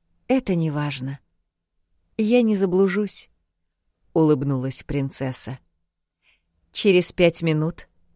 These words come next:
выйду из дверей". Когда король спустился на площадку, где должна была проходить церемония, и попросил всех занять свои места,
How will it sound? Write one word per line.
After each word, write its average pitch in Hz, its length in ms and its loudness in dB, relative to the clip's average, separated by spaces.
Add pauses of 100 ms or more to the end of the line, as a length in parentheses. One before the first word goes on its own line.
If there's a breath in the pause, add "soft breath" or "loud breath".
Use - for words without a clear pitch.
(160)
выйду 208 380 0
из 143 140 -4
дверей". 139 420 -4 (1120)
Когда 175 400 4
король 190 400 4
спустился 170 680 0
на 165 100 2
площадку, 165 640 2
где 156 200 2
должна 156 400 2
была 156 180 4
проходить 156 500 -2
церемония, 160 800 0 (140)
и 185 180 2
попросил 165 540 0
всех 156 300 4
занять 151 340 0
свои 143 240 0
места, 175 420 0